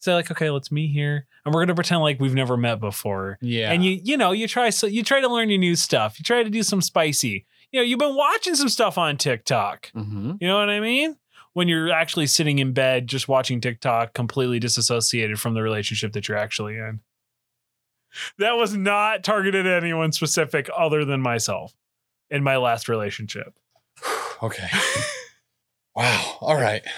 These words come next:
Speaker 2: I was like, "Someone's been reading my
Speaker 1: <laughs>
Speaker 2: live journal." Um,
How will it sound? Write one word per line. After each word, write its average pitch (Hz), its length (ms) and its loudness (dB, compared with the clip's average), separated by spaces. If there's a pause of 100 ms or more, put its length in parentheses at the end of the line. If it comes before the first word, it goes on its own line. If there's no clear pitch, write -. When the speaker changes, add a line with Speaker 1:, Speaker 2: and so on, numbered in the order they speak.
(140)
Speaker 2:
I 117 100 -2
was 113 120 0
like, 92 100 0
"Someone's 135 300 0
been 104 160 -2
reading 110 240 0
my 90 180 -2
Speaker 1:
<laughs> - 180 0
Speaker 2:
live 120 260 2
journal." 90 440 -4 (380)
Um, 170 480 0